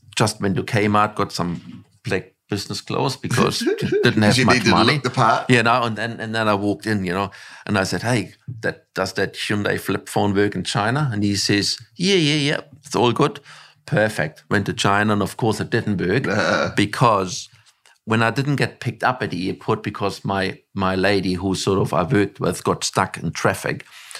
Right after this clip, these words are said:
Speaker 1: And I thought, "Oh, thanks God I got the Hyundai flip phone," you know. But in those days, you didn't have global roaming.
Speaker 2: No.
Speaker 1: Oh, no, God,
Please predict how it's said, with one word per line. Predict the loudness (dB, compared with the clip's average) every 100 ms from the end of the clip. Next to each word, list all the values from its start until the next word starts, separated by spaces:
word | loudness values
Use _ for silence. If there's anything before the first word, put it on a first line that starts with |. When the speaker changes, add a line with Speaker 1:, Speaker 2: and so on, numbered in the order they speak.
| -6
Speaker 1:
And | 0 2
I |
thought, | 2 2 4
"Oh, | 2
thanks | 2 -2 -4 0
God | 0
I | 2
got | 0 -4
the | -4
Hyundai | -4 -2 -2
flip | 0 -2 -2
phone," | -6 -4 -4
you | -4 -2
know. | -2 -4 -12 -20 -2
But | 0 0 0
in | 0
those | 2 0
days, | 0 -2 -2
you | -4
didn't | -2 0
have | -2 -2
global | -2 0 2
roaming. | 2 2 2 0 -4 -8 -6
Speaker 2:
No. | -2 0 2 2 -2 0
Speaker 1:
Oh, | 2
no, | 2 0
God, | 0 -2